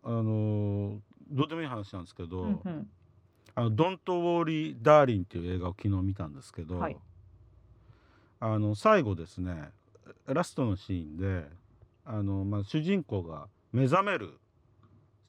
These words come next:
Speaker 1: というシーンがあるんですよ。
Speaker 2: はい。
Speaker 1: で、そこのシーンって、
Speaker 2: はい。
Speaker 1: 一、零点五秒で、
Speaker 2: うん。
Speaker 1: バーッって声だけ。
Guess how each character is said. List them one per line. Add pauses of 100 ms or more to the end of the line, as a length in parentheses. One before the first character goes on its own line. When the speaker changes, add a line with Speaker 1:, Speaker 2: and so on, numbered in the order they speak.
(280)
Speaker 1:
と
い
う
シ
ー
ン
が
あ
る
ん
で
す
よ。
Speaker 2:
は
い。 (1120)
Speaker 1:
で、
そ
こ
の
シ
ー
ン
っ
て、
Speaker 2:
は
い。 (880)
Speaker 1:
一、 (280)
零
点
五
秒
で、 (300)
Speaker 2:
う
ん。 (600)
Speaker 1:
バ
ー
ッ
っ (360)
て
声
だ
け。